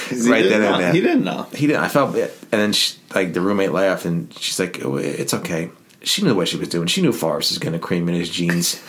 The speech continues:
Speaker 2: <laughs> I wa-, that really hurt my feelings. Like, and the, the, the
Speaker 1: I, I mean, yes, and a lot of, I mean, all the other stuff that she did. <laughs> I always thought, like,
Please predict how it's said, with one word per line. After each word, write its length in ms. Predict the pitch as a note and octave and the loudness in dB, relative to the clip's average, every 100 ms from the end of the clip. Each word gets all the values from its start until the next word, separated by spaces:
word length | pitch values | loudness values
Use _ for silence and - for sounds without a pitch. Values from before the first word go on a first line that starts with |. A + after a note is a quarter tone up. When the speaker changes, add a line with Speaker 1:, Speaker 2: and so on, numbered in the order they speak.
| - | -4
Speaker 2:
<laughs> 1200 | - - - - - F#4 - - - - - - | -2 -2 -4 -6 -6 -8 -12 -20 -20 -20 -20 -10
I 160 | - F3+ | -2 2
wa-, 200 | E3 C3+ | 2 2
that 400 | F#3 F3 F3 F#3 | 2 2 2 4
really 260 | F3 C3+ A2 | 4 4 4
hurt 200 | G#2+ D#2 | 2 0
my 100 | F2+ | -2
feelings. 440 | - F#2 F2 F#2 | 0 0 2 0
Like, 240 | F2 F2+ - - - | 0 -2 -4 -8 -8
and 200 | G#2 A#2+ | -4 0
the, 60 | B2 | 0
the, 240 | - A2+ | 0 0
the 280 | - A#2 A2+ - - - - - | 0 -2 -4 -10 -20 -20 -8 0
Speaker 1:
I, 340 | G3 A3 A3 | 2 4 2
I 20 | |
mean, 380 | G#3 G#3 F#3+ - - | 4 4 4 0 0
yes, 480 | D#3 A#2+ - - - - - - - | 2 4 0 -12 -16 -20 -20 -8 2
and 720 | D3 C#3 C3+ C3+ B2+ B2 - - - - - - - | 4 6 6 4 4 0 -4 -14 -20 -20 -20 -4 2
a 80 | |
lot 280 | C#3+ C#3 C#3+ | 4 4 4
of, 200 | C#3+ - - - - | 4 2 -6 -8 0
I 40 | C3+ | 4
mean, 300 | B2+ A#2 A2+ | 4 4 2
all 280 | C3 C3 B2+ | 4 4 6
the 120 | A#2+ | 4
other 160 | A#2 A2+ | 4 2
stuff 300 | - A#2 - | 0 0 2
that 140 | G#2+ | 0
she 160 | - A2+ | 0 0
did. 360 | G#2 A2+ A2 - | 4 4 6 2
<laughs> 100 | - | 2
I 160 | D3 | 2
always 300 | C#4+ E4 C#4 | 6 4 4
thought, 280 | - D#3+ E3 | 2 2 2
like, 320 | D3+ C#3+ - | 2 2 0